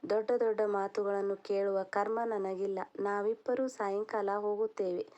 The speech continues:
ಅವರು ಎಲ್ಲಿಯಾದರೂ ಅಲ್ಲಿ ಚೆನ್ನಾಗಿ ಇರುತ್ತಾರೆ. ಈಗ ಏನಾಯ್ತು ಅಂಕಲ್, ನೀವು ಹೊರಡಬೇಕಾ? ಎಲ್ಲ ಮಕ್ಕಳ ಜೊತೆ ಅವರು ಕೂಡ ಅವರ ಬಗ್ಗೆ ನೀನು ಎಷ್ಟು ಚಿಂತಿಸುತ್ತೀಯೋ ನನಗೆ ಅರ್ಥವಾಗುತ್ತಿಲ್ಲ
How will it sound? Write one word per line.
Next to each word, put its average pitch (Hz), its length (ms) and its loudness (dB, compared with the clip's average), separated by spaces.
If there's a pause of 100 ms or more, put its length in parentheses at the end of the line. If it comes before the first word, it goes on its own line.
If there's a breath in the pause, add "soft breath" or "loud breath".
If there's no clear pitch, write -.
(340 loud breath)
ಅವರು 226 400 2
ಎಲ್ಲಿಯಾದರೂ 220 840 2
ಅಲ್ಲಿ 196 300 0
ಚೆನ್ನಾಗಿ 208 640 0
ಇರುತ್ತಾರೆ. 185 500 -4 (500 loud breath)
ಈಗ 262 220 0 (180)
ಏನಾಯ್ತು 220 500 0
ಅಂಕಲ್, 196 460 -2 (480 loud breath)
ನೀವು 226 280 0 (280)
ಹೊರಡಬೇಕಾ? 208 800 0 (380)
ಎಲ್ಲ 208 280 2
ಮಕ್ಕಳ 208 400 0
ಜೊತೆ 202 380 -2 (840)
ಅವರು 233 340 -2
ಕೂಡ 208 280 -4 (160)
ಅವರ 196 280 2
ಬಗ್ಗೆ 196 460 -2
ನೀನು 196 360 -2
ಎಷ್ಟು 202 340 -4
ಚಿಂತಿಸುತ್ತೀಯೋ 202 1040 -4 (560 loud breath)
ನನಗೆ 202 380 -2
ಅರ್ಥವಾಗುತ್ತಿಲ್ಲ 190 880 -2